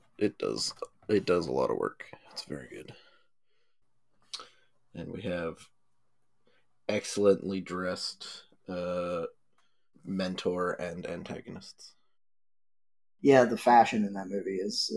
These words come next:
Speaker 2: uh, very good across the board. I would say, like, the only thing I don't really like about it is Reptile's C G I.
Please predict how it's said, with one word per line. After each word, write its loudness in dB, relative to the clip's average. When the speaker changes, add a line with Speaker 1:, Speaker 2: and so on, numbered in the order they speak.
Speaker 2:
uh, -6
very 0
good -4
across -2
the -10
board. 0
I -4
would 2
say, 10
like, 10
the 8
only 10
thing 4
I 6
don't 2
really 2
like 2
about 0
it 2
is 0
Reptile's 0
C -2
G 0
I. 2